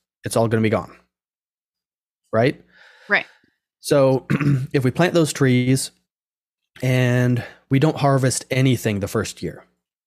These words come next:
Speaker 1: they are going to put more sugars into their roots and regrow faster the following year.
Speaker 2: All right.
Speaker 1: The more time and energy we give them, <clears throat> the faster they're gonna grow,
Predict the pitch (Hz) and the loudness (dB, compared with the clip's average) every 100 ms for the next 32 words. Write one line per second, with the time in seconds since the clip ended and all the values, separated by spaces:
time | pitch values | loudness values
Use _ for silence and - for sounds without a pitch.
0 | _ 113 135 151 147 143 139 - 143 127 | _ 0 2 4 4 2 0 -2 -2 -2
1 | 117 117 127 139 139 - 180 131 104 104 | -2 0 2 2 0 0 -2 0 -2 0
2 | 131 123 127 139 123 107 113 - - 107 | -4 -2 2 2 2 0 -2 -4 -4 -4
3 | 104 117 117 123 113 107 - 123 120 - | 0 0 0 0 0 0 -2 -2 -2 -2
4 | - 98 104 _ 113 98 95 92 98 101 | -4 -2 -4 _ -2 0 -2 -4 -8 0
5 | 120 92 - _ _ _ _ _ _ _ | 0 0 -6 _ _ _ _ _ _ _
6 | 185 175 - _ _ _ 117 107 110 123 | -10 -10 -12 _ _ _ -2 0 2 4
7 | 151 165 165 - - - 156 156 156 156 | 4 4 2 -2 -12 0 2 4 4 4
8 | 151 - 117 110 107 110 - _ - 139 | 2 -2 -2 -2 -2 -4 -6 _ 0 2
9 | 135 123 123 120 - - _ 110 127 117 | 2 2 2 0 -4 -20 _ -2 0 0
10 | 117 131 135 104 98 87 90 107 - - | 0 2 2 0 -4 -4 -6 -6 -10 -16
11 | - 127 147 113 - _ 131 - 123 - | -4 0 0 -2 -10 _ -4 0 -2 0
12 | 127 117 107 104 98 98 92 - | -2 0 0 0 -2 -2 -6 -8